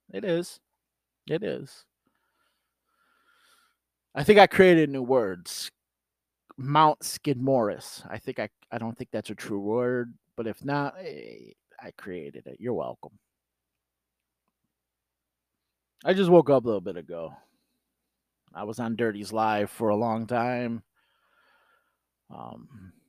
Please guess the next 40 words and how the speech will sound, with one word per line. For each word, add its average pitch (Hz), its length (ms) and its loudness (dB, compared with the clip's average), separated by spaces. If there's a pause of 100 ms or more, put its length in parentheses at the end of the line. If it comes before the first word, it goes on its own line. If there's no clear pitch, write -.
(480)
on 117 160 0
my 110 220 4
time, 123 340 -2
it 113 160 2
ended 120 300 0
<laughs> - 20 0
around, 123 380 2
f-, - 720 -20 (800)
what 90 240 -10
was 85 160 -10
it, 78 100 -10
four 104 340 0
A 107 220 -4
M? 117 340 -4 (1400)
Somewhere 98 300 -6
around 110 220 -2
there. 117 240 -4 (1080)
And 110 100 -2
I 110 80 -2
still 107 280 -2
was 98 100 -2
staying 98 320 -2
up 101 140 -4
to - 100 -20
do 113 80 -6
some 113 180 -8
graphic 98 480 -4
work. 98 240 -4 (1400)
So 90 140 -10
I 117 80 -2
didn't 151 160 -2
get 120 120 -4
to 104 60 -8
bed 107 260 -2
till, 104 140 -8
like, 101 220 -6
maybe 98 240 -8
seven 98 420 -4
A 92 200 -8
M 92 340 -12